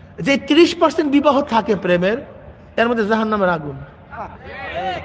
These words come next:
কথা কয় না। হ্যাঁ? তা তুমি করলাটা কি? কাজটা করলা কি? একটা জাহান্নামের আগুন কিনছো। আল্লাহ না করুক, যাকে তুমি ভালোবাসছো তাকে যদি না পাও, জীবনভর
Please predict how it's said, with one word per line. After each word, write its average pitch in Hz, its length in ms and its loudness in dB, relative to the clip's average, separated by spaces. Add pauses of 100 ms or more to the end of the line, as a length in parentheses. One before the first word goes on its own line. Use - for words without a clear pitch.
(100)
কথা 160 260 -2
কয় 123 140 -12
না। - 340 -16 (960)
হ্যাঁ? 214 280 2 (840)
তা 254 80 4
তুমি 285 200 2
করলাটা 285 520 2
কি? 285 200 -4 (1300)
কাজটা 277 360 2
করলা 262 280 0
কি? 294 180 -6 (1000)
একটা 220 120 2
জাহান্নামের 233 480 2
আগুন 214 300 2
কিনছো। 214 380 -4 (1500)
আল্লাহ 233 260 2
না 226 200 4
করুক, 220 300 -2
যাকে 214 280 0
তুমি 214 160 -2
ভালোবাসছো 190 560 0
তাকে 208 240 0
যদি 208 160 -2
না 175 220 0
পাও, 135 340 -6 (180)
জীবনভর 190 1400 2